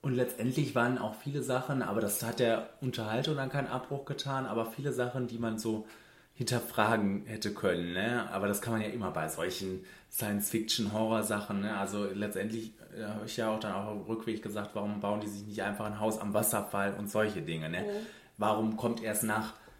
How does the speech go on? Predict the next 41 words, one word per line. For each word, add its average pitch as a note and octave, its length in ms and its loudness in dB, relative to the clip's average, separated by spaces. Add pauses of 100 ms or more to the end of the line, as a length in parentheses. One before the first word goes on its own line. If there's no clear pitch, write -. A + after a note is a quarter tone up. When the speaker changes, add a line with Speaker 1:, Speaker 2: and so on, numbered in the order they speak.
(220)
Speaker 1:
was A2+ 160 -2
weiß G#2 160 -2
ich, - 100 -10
fünfhundert C3 540 4
Tagen B2+ 400 4
raus, B2 340 8
dass - 320 4
hö-, C#3+ 400 10
hohe C3+ 300 8
Töne, D3 640 4 (180)
wenn B2+ 100 8
diese C3+ 200 4 (260)
Viecher - 260 2
nur C3+ 200 4
auf - 180 0
Töne C#3 340 6
reagieren, C3+ 800 6 (300)
Speaker 2:
Mhm. - 60 -8
Speaker 1:
äh, B2 360 10
warum B2+ 300 8
probiert C#3 340 4
man B2 80 4
da A#2 100 8
nicht B2+ 160 6
was B2 220 4
aus A#2 480 10
mit A2+ 280 0
Tönen, F#2 420 2
ne? A2 220 4
Also, G#2+ 420 4 (800)
aber G2+ 500 4
gut, E2+ 280 0
da G2 120 2
muss A2 160 0
man A#2 120 0
gar G2+ 100 2
nicht G2+ 100 0
anfangen. G#2 240 -2
Es G2+ 100 -2
war, G#2 300 4
äh, G#2 420 -4